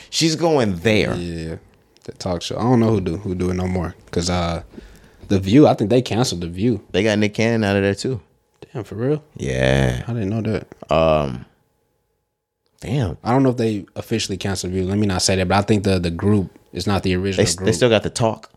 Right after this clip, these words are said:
Speaker 1: Ooh.
Speaker 2: The Talk?
Speaker 1: Yeah, with, with Julie Chen and, uh,
Speaker 2: Oh, okay,
Speaker 1: Sharon
Speaker 2: for sure, for
Speaker 1: Osbourne.
Speaker 2: sure. I was gonna say, um, I think, bro, they gave, like, Kelly Clarkson a show.
Speaker 1: What?
Speaker 2: I think. I don't know if it's still on.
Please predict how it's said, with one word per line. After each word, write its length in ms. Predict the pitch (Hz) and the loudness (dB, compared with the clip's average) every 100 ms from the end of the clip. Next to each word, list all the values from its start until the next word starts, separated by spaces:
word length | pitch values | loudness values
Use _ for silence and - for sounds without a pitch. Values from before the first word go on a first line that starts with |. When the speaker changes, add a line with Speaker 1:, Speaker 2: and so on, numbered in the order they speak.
| _ - | _ -8
Speaker 1:
Ooh. 640 | 82 98 95 85 76 76 - _ | -2 0 2 0 -2 -8 -18 _
Speaker 2:
The 100 | 95 | -14
Talk? 360 | 87 95 104 - _ _ _ _ - - | -6 -4 -6 -8 _ _ _ _ -10 -2
Speaker 1:
Yeah, 300 | 85 76 71 | 2 2 2
with, 180 | 78 76 - | -2 -4 -4
with 280 | 80 82 76 | 0 0 0
Julie 340 | - 101 104 101 | -6 -2 -2 -4
Chen 380 | - 104 104 | -2 0 0
and, 140 | 101 95 | -2 -2
uh, 240 | 95 92 | 0 0
Speaker 2:
Oh, 20 | 95 | 0
okay, 80 | |
Speaker 1:
Sharon 280 | 95 101 98 | 0 0 2
Speaker 2:
for 60 | 101 | 2
sure, 120 | 104 | 2
for 60 | 101 104 | 2 2
Speaker 1:
Osbourne. 220 | 104 104 | 2 2
Speaker 2:
sure. 100 | 90 - | -2 -6
I 80 | 101 | -6
was 120 | 98 | -4
gonna 120 | 98 | -4
say, 240 | - 98 92 | -4 -2 -2
um, 320 | 95 92 - | -2 -4 -6
I 60 | 95 | -8
think, 280 | - 104 95 | -4 -4 -4
bro, 140 | 101 | -2
they 120 | 117 | -2
gave, 240 | 143 120 104 | 2 2 2
like, 220 | 92 85 | -2 -2
Kelly 220 | 110 104 | -2 -2
Clarkson 420 | - 117 127 - | -2 -6 -6 -8
a 40 | 123 | -6
show. 280 | - - - _ _ _ _ _ _ _ _ _ | -6 -8 -12 _ _ _ _ _ _ _ _ _
Speaker 1:
What? 320 | - 98 262 _ _ _ - | 2 2 2 _ _ _ -18
Speaker 2:
I 80 | - | -10
think. 340 | 85 127 - - _ - | -4 -4 -6 -16 _ -4
I 40 | |
don't 80 | 107 | -2
know 60 | |
if 120 | 101 98 | 0 -2
it's 100 | - | -4
still 240 | 104 92 | -4 -2
on. 280 | 117 113 | -2 -2